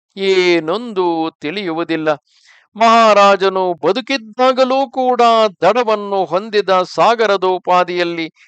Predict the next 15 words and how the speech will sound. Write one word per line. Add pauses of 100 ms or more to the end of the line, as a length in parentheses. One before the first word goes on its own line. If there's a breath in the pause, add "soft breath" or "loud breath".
(200 soft breath)
ನಿನ್ನ
ಉತ್ತಮವಾದ
ಮಾತನ್ನು
ನಾವು
ಯಾರೂ (140)
ತೆಗೆದುಹಾಕಿದವರಲ್ಲ. (1080)
ಎಲೈ
ಬ್ರಾಹ್ಮಣ
ಶ್ರೇಷ್ಠನೇ, (580 soft breath)
ನಮ್ಮ
ಕಾರ್ಯವನ್ನು
ಮನಗಂಡು (220)
ರಾಜನಿಲ್ಲದೆ
ಅರಣ್ಯಪ್ರಾಯವಾಗಿರುವ
ರಾಜ್ಯಕ್ಕೆ